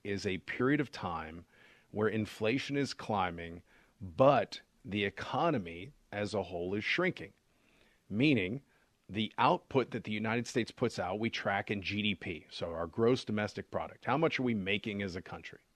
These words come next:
In a period of time where that is shrinking,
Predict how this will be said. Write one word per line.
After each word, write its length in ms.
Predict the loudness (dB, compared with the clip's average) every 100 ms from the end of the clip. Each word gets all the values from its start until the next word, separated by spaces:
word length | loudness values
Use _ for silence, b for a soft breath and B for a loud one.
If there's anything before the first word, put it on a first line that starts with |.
| _ b b b b b b b _ -6
In 160 | -2
a 60 | 0
period 340 | 0 4 6
of 80 | 6
time 320 | 4 4 4
where 100 | 4
that 160 | 4 4
is 140 | 2
shrinking, 640 | 2 2 4 4 2 -4